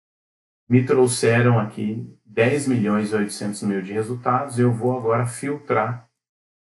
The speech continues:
por algumas cidades. Então, veja, aqui já me trouxeram cinquenta mil resultados. Se eu, por exemplo,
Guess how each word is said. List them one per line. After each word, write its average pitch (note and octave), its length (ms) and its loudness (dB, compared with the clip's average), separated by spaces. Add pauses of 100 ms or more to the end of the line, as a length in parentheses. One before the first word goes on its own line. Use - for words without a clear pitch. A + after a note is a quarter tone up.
(440)
por A2+ 400 -2 (380)
algumas G#2+ 380 -2
cidades. A2 920 -4 (640)
Então, C#3 200 -2
veja, G2+ 580 2
aqui D3 360 -6
já C#3 160 -2
me C#3 140 -4
trouxeram B2+ 680 -2
cinquenta D3 800 -4
mil C3+ 180 0
resultados. B2+ 960 -4 (680)
Se - 160 -2
eu, D3+ 140 0
por D#3 160 -4
exemplo, A#2+ 420 0